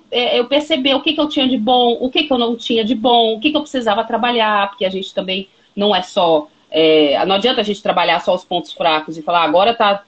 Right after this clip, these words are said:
tô pronto." Não, a gente não vai tá pronto nunca.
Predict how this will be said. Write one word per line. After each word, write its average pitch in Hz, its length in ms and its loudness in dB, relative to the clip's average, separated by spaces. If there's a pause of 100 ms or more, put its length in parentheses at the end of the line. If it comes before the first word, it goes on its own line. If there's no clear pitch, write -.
tô 214 120 0
pronto." 180 360 -4
Não, 294 160 2
a 208 60 4
gente 233 220 -6
não 240 40 -6
vai 226 120 0
tá 226 100 -4
pronto 247 300 2
nunca. 254 560 4